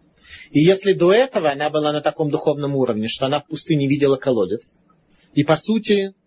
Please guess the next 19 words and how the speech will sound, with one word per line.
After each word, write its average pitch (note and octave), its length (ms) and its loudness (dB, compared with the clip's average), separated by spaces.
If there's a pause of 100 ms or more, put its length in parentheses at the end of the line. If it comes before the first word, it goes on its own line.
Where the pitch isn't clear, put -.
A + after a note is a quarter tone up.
(140)
сама E3 420 -2
являлась D#3 720 -2 (460)
тем F#3 280 2
оазисом, D3+ 640 0
та C#3 140 -2
духовность, D3 440 -2
которая C#3 340 -2
была B2 220 0
у A#2 60 0
нее, B2+ 420 -2 (720)
была D#3 240 2
достаточной F#3 640 -4
для D3 120 -4
того, D3 180 0
чтобы C#3 220 -4
быть D3 240 -4
тем D3 100 -2
самым C#3+ 380 -4
оазисом C3+ 680 -2